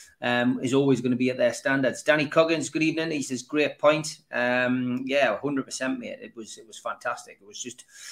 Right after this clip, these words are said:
you know, it, it, it's, it's everything you want from this team, you know, hard work, commitment and effort, and, and, and, you know, Newcastle trying their best to, you know, to, you know, in, in, in every game, and that's all you wanna see. Uh, other thing, uh, today, Darren, is, uh, Peter Silverstone,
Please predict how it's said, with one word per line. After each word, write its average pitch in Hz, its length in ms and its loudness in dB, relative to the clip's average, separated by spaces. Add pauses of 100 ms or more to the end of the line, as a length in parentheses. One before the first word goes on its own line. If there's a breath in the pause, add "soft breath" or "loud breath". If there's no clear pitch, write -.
(140)
you - 60 -8
know, 113 140 -2
it, 139 180 -4
it, 139 180 -8
it's, - 280 -8
it's 131 180 -14
everything 143 380 -2
you 139 100 0
want 139 320 2
from 143 320 2
this 139 220 -8
team, 160 300 -4
you 113 60 -2
know, 139 280 -4
hard 135 340 2
work, 131 280 0
commitment 131 440 -4
and 120 80 -4
effort, 131 340 -2
and, 120 160 -4
and, 123 200 -6
and, 120 240 -10
you 127 80 -12
know, 113 80 -6
Newcastle 123 520 -2
trying 131 320 0
their 113 120 -6
best 120 300 -2
to, 120 160 -4 (420 loud breath)
you 131 80 -4
know, 120 160 0
to, - 240 -8 (140)
you 139 100 -4
know, 117 100 0
in, 131 180 0
in, 131 160 -2
in 123 200 -2
every 123 280 0
game, 131 280 0
and 117 80 -2
that's 120 180 -6
all 123 140 0
you 120 80 0
wanna 120 200 0
see. 135 340 -2 (300 loud breath)
Uh, 160 120 6 (180)
other 220 180 12
thing, 214 440 4
uh, 180 160 2
today, 175 340 2
Darren, 175 320 6
is, 156 220 -2 (160)
uh, 151 320 6
Peter - 160 -2
Silverstone, 175 640 0